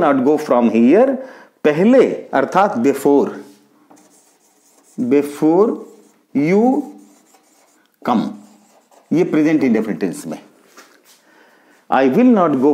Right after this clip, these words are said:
from here before you come, तुम्हारे आने से पहले मैं यहां से नहीं जाऊंगा। ठीक उसी तरह से दूसरा वाक्य है, जब तुम कहोगे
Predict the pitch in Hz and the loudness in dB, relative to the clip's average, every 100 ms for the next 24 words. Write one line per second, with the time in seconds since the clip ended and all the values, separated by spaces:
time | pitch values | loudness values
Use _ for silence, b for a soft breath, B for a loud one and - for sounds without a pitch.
0 | 147 139 123 117 156 240 135 135 135 147 | 0 0 2 2 2 2 2 -2 0 2
1 | 160 139 123 170 175 147 127 147 120 120 | 2 2 0 -2 -2 0 0 0 0 0
2 | 139 - 120 113 143 240 B B - 117 | 0 0 -4 0 0 -2 B B -2 0
3 | 113 110 117 170 127 110 92 87 87 85 | 0 -4 -4 -2 0 -2 -2 -4 -6 -10
4 | - B B B - 220 233 208 220 220 | -14 B B B -4 0 2 2 2 0
5 | 214 214 165 185 202 214 196 175 208 196 | 2 2 2 0 2 0 0 -2 -2 0
6 | 131 208 214 285 254 160 127 113 127 | 0 -2 0 2 2 2 2 2 2